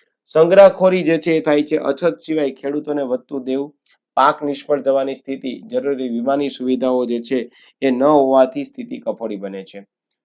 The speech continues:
સ્થિતિ કેવી બને છે? કફોડી. આ માટે ખેડૂતોને કૃષિ વિશેનું શિક્ષણ આપી, અ, કિસાન હેલ્પલાઇન જેવા જે છે સરકારી પ્રયત્નો વડે કૃષિને સમૃદ્ધ બનાવી શકાય. અહીંયા કિસાન હેલ્પલાઇન છે તો તમે પંદર એકાવન લખી શકો ભાઈ,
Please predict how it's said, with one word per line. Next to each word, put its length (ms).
સ્થિતિ 400
કેવી 180
બને 260
છે? 100
કફોડી. 420
આ 120
માટે 260
ખેડૂતોને 540
કૃષિ 360
વિશેનું 440
શિક્ષણ 400
આપી, 360
અ, 80
કિસાન 440
હેલ્પલાઇન 520
જેવા 240
જે 180
છે 160
સરકારી 420
પ્રયત્નો 480
વડે 200
કૃષિને 580
સમૃદ્ધ 300
બનાવી 280
શકાય. 280
અહીંયા 240
કિસાન 420
હેલ્પલાઇન 460
છે 240
તો 200
તમે 220
પંદર 360
એકાવન 360
લખી 260
શકો 280
ભાઈ, 140